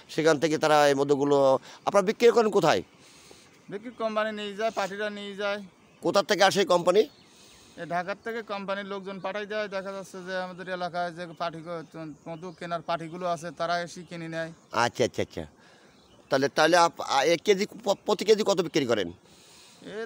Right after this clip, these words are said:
Speaker 2: তো ড্রামে ড্রামে বিক্রি হয়, দেখা যাচ্ছে এরকম পঁয়তাল্লিশ কে-, পঁয়তাল্লিশশো টাকা, আটচল্লিশশো টাকা, পা-, পাঁচ হাজার টাকা এরকম বিক্রি হয়।
Speaker 1: মন?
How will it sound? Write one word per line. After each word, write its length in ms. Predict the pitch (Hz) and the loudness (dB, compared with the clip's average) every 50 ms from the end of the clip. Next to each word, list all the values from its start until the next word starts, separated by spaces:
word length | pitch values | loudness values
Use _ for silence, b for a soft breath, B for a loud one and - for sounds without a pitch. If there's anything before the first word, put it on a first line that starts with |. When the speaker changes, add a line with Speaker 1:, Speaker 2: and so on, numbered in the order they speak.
| 233 - | -10 -10
Speaker 2:
তো 120 | 240 240 | -10 -10
ড্রামে 340 | 208 180 208 202 208 214 226 | -8 -4 -4 -4 -2 -4 -6
ড্রামে 300 | 202 202 220 220 220 220 | -6 -4 -4 -4 -4 -6
বিক্রি 320 | 208 202 214 214 - 233 220 | -8 -10 -12 -10 -10 -10 -6
হয়, 280 | 220 240 233 202 175 | -4 -2 -2 -2 -2
দেখা 240 | 160 180 185 185 208 | -4 -6 -6 -6 -6
যাচ্ছে 200 | 208 202 - 202 | -8 -8 -8 -10
এরকম 300 | 202 202 196 180 196 196 196 180 - | -10 -10 -10 -10 -12 -12 -14 -10 -8
পঁয়তাল্লিশ 480 | 202 190 185 185 196 185 180 185 170 - | -8 -8 -6 -6 -10 -10 -10 -12 -16 -14
কে-, 440 | - 190 185 175 175 156 165 175 165 - | -12 -10 -10 -10 -10 -12 -14 -14 -14 -12
পঁয়তাল্লিশশো 500 | 175 170 - - 175 175 175 - 190 185 | -14 -14 -14 -14 -16 -16 -16 -16 -16 -14
টাকা, 440 | - 175 180 160 180 175 175 170 170 | -12 -12 -10 -8 -6 -6 -4 -4 -6
আটচল্লিশশো 460 | 160 - - 175 165 170 - - 170 | -8 -10 -14 -16 -16 -16 -16 -16 -14
টাকা, 180 | 175 170 170 | -14 -12 -12
পা-, 200 | 170 170 170 165 160 - | -12 -12 -14 -14 -12 -12
পাঁচ 140 | 165 165 | -14 -14
হাজার 160 | 156 160 165 165 - | -14 -14 -16 -16 -16
টাকা 120 | 175 160 165 160 | -16 -16 -14 -14
এরকম 240 | 151 143 156 143 147 | -14 -14 -14 -16 -16
বিক্রি 220 | 151 - - 156 | -16 -18 -18 -18
হয়। 100 | 143 139 - - | -18 -18 -16 -10
Speaker 1:
মন? 440 | 95 135 165 202 220 180 135 107 | 0 4 6 8 8 8 6 4